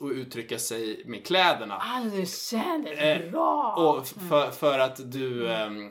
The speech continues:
Speaker 1: ja, och att, att du hade tänkt till. Det var någonting som fick mig att tänka så. Och att, att, och så såg jag så, ah, hon verkar glad i det och härligt,
Speaker 2: Jag var
Speaker 1: liksom.
Speaker 2: jätteglad! Jag behövde
Speaker 1: Mm.
Speaker 2: inte tänka på,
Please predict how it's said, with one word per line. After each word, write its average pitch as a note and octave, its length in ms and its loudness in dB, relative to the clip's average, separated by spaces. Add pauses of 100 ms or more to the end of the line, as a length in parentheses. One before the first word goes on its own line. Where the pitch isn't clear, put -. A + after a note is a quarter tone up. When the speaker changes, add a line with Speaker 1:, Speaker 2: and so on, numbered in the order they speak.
(120)
Speaker 1:
ja, C#3 120 4
och C3 220 -2
att, C3 140 -2
att B2+ 160 -6
du B2+ 120 -4
hade B2+ 180 -4
tänkt B2+ 280 -6
till. D#3 120 2
Det C#3+ 60 0
var D3 60 4
någonting D#3 340 2
som A2 140 -6
fick - 360 -8
mig A#2 240 -4
att A2+ 120 -4
tänka B2+ 320 -2
så. G#2 140 -4
Och G2+ 160 -6
att, - 220 -10 (340)
att, - 300 -6
och A#2+ 160 -8
så C3 120 -6
såg D#3 220 0
jag G#2+ 80 -6
så, - 100 -8
ah, A#3 280 2
hon C#3 140 -6
verkar D#3 240 0
glad D3 400 0
i B2+ 40 -2
det D3 320 -2
och A2 320 -4
härligt, C4+ 320 4
Speaker 2:
Jag F4 100 4
var E4 100 4
Speaker 1:
liksom. D4 380 2
Speaker 2:
jätteglad! C4 800 0
Jag G#3+ 100 -4
behövde C4 340 2
Speaker 1:
Mm. D4 40 0
Speaker 2:
inte D4+ 200 0
tänka D4+ 420 2
på, B3+ 760 2